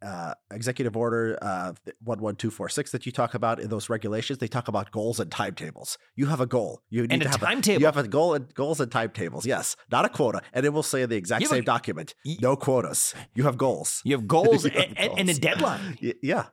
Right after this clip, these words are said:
Speaker 2: You
Speaker 1: yeah.
Speaker 2: have, you have a mandate and a deadline to deliver
Speaker 1: Yeah.
Speaker 2: it by.
Speaker 1: And it's, it's funny. I mean, you could, like, you have to set the go-, you could set the goals yourself and timetables, but look, if they're not happy with it, they'll, they'll come after you. So there,
Speaker 2: Of course.
Speaker 1: there's
Speaker 2: It's quotas.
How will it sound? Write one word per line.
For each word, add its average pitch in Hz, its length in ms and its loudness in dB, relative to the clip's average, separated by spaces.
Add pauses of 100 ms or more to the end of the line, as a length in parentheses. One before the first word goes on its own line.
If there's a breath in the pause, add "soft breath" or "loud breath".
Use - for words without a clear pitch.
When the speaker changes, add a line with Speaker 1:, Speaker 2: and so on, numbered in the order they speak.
Speaker 2:
You 151 120 4
Speaker 1:
yeah. 196 60 6
Speaker 2:
have, 165 240 0
you 147 160 4
have 160 40 2
a 139 40 2
mandate 180 600 2
and 143 80 0
a 120 40 2
deadline 104 600 2
to 95 80 -6
deliver 101 380 2
Speaker 1:
Yeah. 90 60 2
Speaker 2:
it 71 80 -4
by. 71 340 -8
Speaker 1:
And 151 120 4
it's, 151 160 0
it's - 180 -4
funny. 156 280 2
I 131 40 2
mean, 127 180 -2
you 123 140 0
could, 120 200 0
like, 104 320 0
you 135 260 -2
have 127 200 0
to 120 60 -4
set 123 240 -2
the 110 60 -6
go-, 110 180 -4
you 127 200 -2
could 123 180 -4
set 131 200 -2
the 113 60 -2
goals 113 240 -2
yourself 113 280 -2
and 110 120 -2
timetables, 127 340 -2
but 120 120 -4
look, 110 140 -2
if 90 80 -14
they're 120 120 0
not 107 120 0
happy 104 240 -2
with 110 140 -4
it, 101 100 -6
they'll, 98 120 -2 (100)
they'll 104 100 -6
come 85 180 -8
after 78 260 -10
you. 76 120 -12
So 98 240 -4
there, 104 280 -4
Speaker 2:
Of 117 40 0
course. - 300 -6
Speaker 1:
there's 120 160 2
Speaker 2:
It's 180 140 0
quotas. 135 500 0